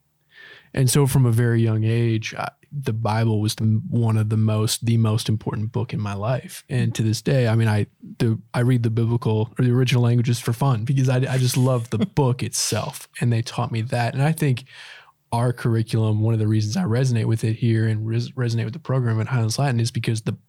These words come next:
the book, the Bible, the bedrock of all, all that we believe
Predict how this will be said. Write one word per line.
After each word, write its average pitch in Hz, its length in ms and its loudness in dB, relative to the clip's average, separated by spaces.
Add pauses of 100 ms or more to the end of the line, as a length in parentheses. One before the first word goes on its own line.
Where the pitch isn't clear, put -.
(200)
the - 100 -20
book, 127 420 -6 (360)
the 135 80 -4
Bible, 120 540 -4 (300)
the - 80 -4
bedrock 120 520 -2
of 113 100 -4
all, 113 340 -4
all 123 280 -2
that 120 100 0
we 113 200 0
believe 120 720 2